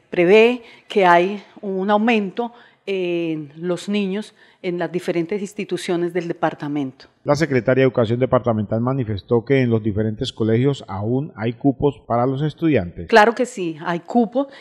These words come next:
Speaker 1: y, pues, nos tenemos que decirle sí a la educación. Eh, no podemos negarle de ninguna manera,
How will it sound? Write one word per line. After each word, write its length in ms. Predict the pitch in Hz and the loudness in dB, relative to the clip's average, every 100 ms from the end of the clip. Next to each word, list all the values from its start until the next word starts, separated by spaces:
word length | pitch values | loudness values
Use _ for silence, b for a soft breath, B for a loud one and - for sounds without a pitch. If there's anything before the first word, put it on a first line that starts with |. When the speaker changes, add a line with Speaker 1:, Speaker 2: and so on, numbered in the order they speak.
| B | B
Speaker 1:
y, 180 | - 202 | -8 -6
pues, 240 | 190 202 196 | -2 -2 -2
nos 380 | 190 180 - _ _ | -4 -6 -10 _ _
tenemos 400 | 214 196 202 220 | 2 2 0 -2
que 100 | 247 | 0
decirle 540 | 233 226 233 208 214 - | 0 0 -2 -2 -4 -8
sí 380 | - 262 302 B B B | -2 0 0 B B B
a 100 | 196 | 2
la 120 | 185 | 2
educación. 640 | 180 180 175 - 185 160 b b b | 2 -2 -4 0 0 -2 b b b
Eh, 340 | - 180 165 160 | -10 -6 -6 -6
no 220 | 196 208 | -4 2
podemos 380 | 240 233 226 226 | 4 4 2 -4
negarle 600 | 214 170 208 180 160 151 b b b - | -4 2 4 4 -2 -10 b b b -12
de 200 | 170 185 | -4 -2
ninguna 380 | 185 185 202 | 0 0 0
manera, 580 | 220 220 208 190 180 220 | 0 0 2 2 0 -6